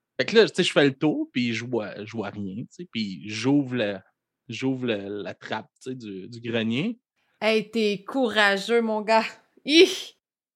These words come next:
Speaker 1: Ah, ah, ouais, je suis courageux. Ça a peut-être pris une heure avant que je
Speaker 2: <laughs> Ouais, c'est ça.
Speaker 1: Crise de crack.
Speaker 2: <laughs>
Speaker 1: Fait que là, tu sais, genre,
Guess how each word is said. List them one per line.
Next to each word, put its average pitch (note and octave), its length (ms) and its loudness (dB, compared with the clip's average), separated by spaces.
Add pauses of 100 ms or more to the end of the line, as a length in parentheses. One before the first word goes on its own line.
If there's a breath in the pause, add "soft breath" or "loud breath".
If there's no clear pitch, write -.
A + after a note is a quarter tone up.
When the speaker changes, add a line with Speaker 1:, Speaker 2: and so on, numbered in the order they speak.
(140)
Speaker 1:
Ah, D3 540 4
ah, D3 160 6
ouais, A#2 180 6
je - 60 -2
suis C3+ 100 -8
courageux. B2 580 2
Ça A2 220 2
a G#2+ 60 0
peut-être - 260 0
pris - 160 -6
une C#3+ 180 8
heure G3 260 8
avant G3+ 180 6
que D3+ 40 6
je B3+ 1080 4
Speaker 2:
<laughs> - 40 -18
Ouais, B3+ 160 2
c'est C4+ 260 0
ça. C4 160 -6
Speaker 1:
Crise G#3 400 -6
de D#3+ 200 -2
crack. E3 320 -4
Speaker 2:
<laughs> A#3 880 -6
Speaker 1:
Fait E3+ 120 6
que - 80 -2
là, E3+ 400 6
tu - 60 -10 (100)
sais, E3 60 0
genre, A2+ 400 2